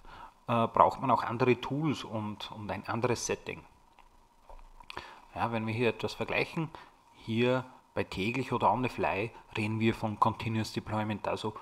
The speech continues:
ständig deployen, ständig eine neue Version. Kaum ist ein Feature fertig, geht das sofort raus. Das heißt, wir st-,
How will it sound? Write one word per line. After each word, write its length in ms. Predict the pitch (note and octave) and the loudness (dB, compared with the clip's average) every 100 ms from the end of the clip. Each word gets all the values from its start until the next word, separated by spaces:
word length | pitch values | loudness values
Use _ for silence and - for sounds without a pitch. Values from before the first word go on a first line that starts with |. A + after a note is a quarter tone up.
| - | -8
ständig 720 | - - G2 G#2+ G#2 G2 - | -4 -2 -2 -4 -4 -8 -10
deployen, 460 | - - - C#2+ D2+ | -12 -10 -8 -8 -6
ständig 640 | - - G2+ A#2+ A#2 G#2+ | -6 -2 -2 -2 -4 -2
eine 220 | G2+ G#2+ | -2 -2
neue 180 | G#2+ F#2+ | 0 0
Version. 420 | F#2 F#2+ - E2+ | 0 -2 -2 -4
Kaum 260 | - - B2+ | 0 4 4
ist 140 | B2 | 2
ein 140 | - A2 | -4 -6
Feature 280 | B2 A2+ G#2+ | -6 -6 -4
fertig, 520 | F#2+ F#2 - G2+ - - - - _ | -4 -4 -4 -10 -12 -20 -20 -20 _
geht 260 | G2 G2 - | -6 -6 -6
das 120 | - | -6
sofort 440 | - - E2+ - | -6 -4 -6 -4
raus. 300 | - - - - _ _ _ _ _ _ _ _ - - - - - - - - - - - - | -4 -4 -8 -16 _ _ _ _ _ _ _ _ -20 -20 -20 -20 -20 -20 -20 -18 -14 -14 -16 -14
Das 140 | A2+ - | -6 -4
heißt, 220 | G#2+ - | -4 -2
wir 80 | B2 | -4
st-, 180 | - | -4